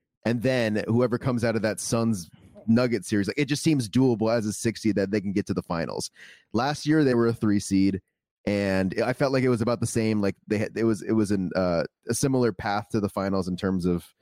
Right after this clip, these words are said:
it being open or not. But I just think, you know, them, they, them this specific season doing what they did in the regular season, which was butt,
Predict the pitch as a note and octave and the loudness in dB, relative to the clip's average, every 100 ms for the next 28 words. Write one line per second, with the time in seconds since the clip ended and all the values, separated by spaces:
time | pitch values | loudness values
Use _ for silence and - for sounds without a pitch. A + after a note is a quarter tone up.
0 | _ - D#3+ A#2 A2 G2+ - A2 G2+ G2+ | _ -4 -2 0 0 0 0 0 0 0
1 | G2 - G#2+ A2 A#2+ A#2 A2+ G2+ _ _ | -2 -2 -2 -2 -4 -2 -4 -4 _ _
2 | G#2+ F2+ E2 - _ _ - G2+ A#2 A2+ | -2 -2 -2 -6 _ _ -6 -2 0 2
3 | G#2+ G#2+ _ - B2+ A#2+ - G2 B2 C3 | -2 -4 _ -4 -2 -2 -8 -4 0 0
4 | B2+ G#2+ F#2+ B2 A#2 - - - - G#2+ | 0 -2 -2 0 -2 -6 -8 -6 -4 -2
5 | A2+ G#2 - G#2 F#2+ F2 E2+ E2 A#2 A2+ | 0 -2 -2 0 2 2 0 0 2 2
6 | A2 G#2+ F#2+ G2 F#2+ F2+ F2+ F2 F2 - | 0 0 0 0 0 0 0 0 0 2
7 | F2 D#2 E2+ E2 _ _ - G2 G2+ E2+ | 0 2 0 -2 _ _ -4 -2 -2 -4
8 | E2+ D#2 A2 F#2+ | -8 -4 -2 -2